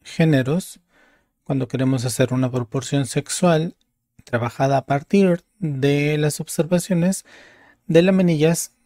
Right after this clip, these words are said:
histológicas de cortes de gónadas. Los casos particulares que les voy a mostrar son dos ejemplos reales de un proyecto que estamos trabajando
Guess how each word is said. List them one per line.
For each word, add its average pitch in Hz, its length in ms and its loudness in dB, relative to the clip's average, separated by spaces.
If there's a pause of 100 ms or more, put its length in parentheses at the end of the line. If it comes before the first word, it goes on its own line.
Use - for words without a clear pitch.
(140)
histológicas 147 1080 -4
de 135 160 -6
cortes 131 480 -2
de 120 100 -4
gónadas. 117 800 -8 (960)
Los 190 380 4
casos 151 480 0
particulares 151 880 0
que 131 140 -2
les 127 220 -4
voy 131 200 -4
a 131 80 -2
mostrar 147 880 -2 (480)
son 143 520 -2 (120)
dos 151 340 4
ejemplos 139 800 -2
reales 175 880 0
de 135 200 -2
un 127 140 -2
proyecto 170 680 -2
que - 100 -4
estamos 127 480 -6
trabajando 156 840 4